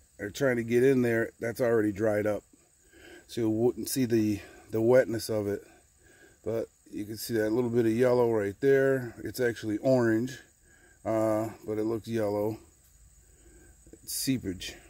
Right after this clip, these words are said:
all around the mating surface. So like I said, that you're gonna smell. That's gonna be one of those, "Oh, I know it's leaking antifreeze, I just can't find it." If you can't find it,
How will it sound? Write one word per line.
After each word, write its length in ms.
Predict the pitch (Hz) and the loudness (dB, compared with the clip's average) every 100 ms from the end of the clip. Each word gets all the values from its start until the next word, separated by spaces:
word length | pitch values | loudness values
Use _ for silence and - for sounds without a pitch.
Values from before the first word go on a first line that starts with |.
| - | -12
all 300 | 104 120 127 | -6 -2 0
around 280 | 123 120 117 | 0 2 2
the 60 | |
mating 360 | 110 113 113 107 | 2 2 2 0
surface. 640 | - 107 95 101 98 - - - - - - - - - - - - - - | -2 -4 -4 -6 -10 -12 -18 -20 -20 -20 -20 -20 -20 -20 -20 -20 -20 -20 -16
So 200 | - 117 | -4 2
like 180 | 123 131 | 4 2
I 60 | 120 | 2
said, 260 | 135 113 | -2 0
that 260 | 127 143 - | 2 2 0
you're 120 | 131 | -2
gonna 220 | 123 117 | 0 0
smell. 500 | - 123 127 143 160 - - - | -2 0 2 4 0 -4 -12 -2
That's 220 | 131 - | -2 2
gonna 180 | 143 127 | 2 2
be 80 | |
one 200 | 120 123 | 2 2
of 60 | 123 | 2
those, 320 | 123 123 117 | 2 0 0
"Oh, 260 | 139 156 156 | -2 2 2
I 80 | 147 | 4
know 200 | 165 165 | 4 2
it's 120 | 147 | 2
leaking 260 | 165 156 | 2 4
antifreeze, 500 | 160 165 156 143 127 | 4 6 4 0 -2
I 40 | 127 | -2
just 200 | 139 135 | -4 -2
can't 260 | 151 147 | 0 0
find 340 | 151 156 156 120 | 0 2 2 2
it." 140 | 87 - - - - - - - - - | -2 -8 -20 -20 -20 -20 -20 -20 -16 -8
If 180 | 104 | -6
you 160 | 127 180 | -4 -4
can't 360 | - 175 165 160 | 2 4 4 4
find 400 | 170 170 151 104 | 4 6 6 2
it, 200 | 95 | -4